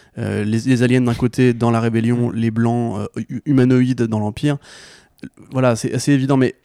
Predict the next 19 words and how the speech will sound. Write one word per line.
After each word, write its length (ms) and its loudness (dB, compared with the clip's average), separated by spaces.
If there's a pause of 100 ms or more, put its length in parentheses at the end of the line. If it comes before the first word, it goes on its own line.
(180)
moi 140 4
je 40 0
trouve 120 2
qu'effectivement 480 2
il 20 4
y 40 4
a 60 4
un 60 2
danger, 440 2 (200)
euh, 440 -4
j'avais, 220 -2
j'appelais 280 -2
ça 80 2
un 80 0
danger 280 0
inhérent 520 0
dans 320 -6
After 180 -8
Watchmen, 380 -2